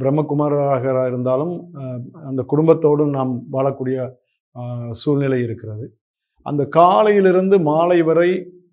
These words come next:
என்னை ஆட்ட அசைக்காமல் எல்லோரோடும், அ, ஒரு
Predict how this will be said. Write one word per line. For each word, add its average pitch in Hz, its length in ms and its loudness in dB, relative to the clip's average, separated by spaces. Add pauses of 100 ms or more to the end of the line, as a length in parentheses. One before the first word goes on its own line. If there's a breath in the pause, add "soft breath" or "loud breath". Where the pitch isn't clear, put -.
(260)
என்னை 160 420 2
ஆட்ட 160 500 2
அசைக்காமல் 147 720 -4 (1160 soft breath)
எல்லோரோடும், 180 880 6
அ, 139 400 -6
ஒரு 135 500 -2